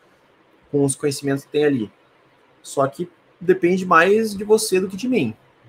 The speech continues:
tá? Tem que, tem que estudar, de preferência todos os dias, se comprometer nesses seis meses e olhar o treinamento lá de soft skills que mostra, eu mostro como utilizar o LinkedIn pra você, ao seu favor,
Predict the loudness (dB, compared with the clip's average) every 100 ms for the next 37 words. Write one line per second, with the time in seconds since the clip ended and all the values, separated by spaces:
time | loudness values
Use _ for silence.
0 | -20 -12 -8 -6 -6 -6 -6 -6 -6 -8
1 | -10 -6 0 2 2 0 -8 _ _ _
2 | _ -20 -10 -8 -4 -4 -4 -4 -2 0
3 | -2 -4 -4 -4 -4 -12 _ _ _ _
4 | _ _ _ _ -18 -6 -4 0 0 0
5 | -2 -4 -4 -2 -4 -2 -4 -4 -4 -6
6 | -10 -10 -4 -2 -2 -6 -14 _ _ _
7 | _ _ _ _ 0 4 4 2 0 0
8 | 0 0 0 -2 -6 -6 -8 -4 -4 -6
9 | -6 -2 -2 -6 -6 -2 0 -2 -2 -4
10 | -2 0 2 4 4 4 0 -4 -6 -6
11 | -8 -8 -6 -4 -4 -4 -2 -2 -6 -14
12 | _ _ _ _ _ -4 -2 -2 -2 -2
13 | 2 0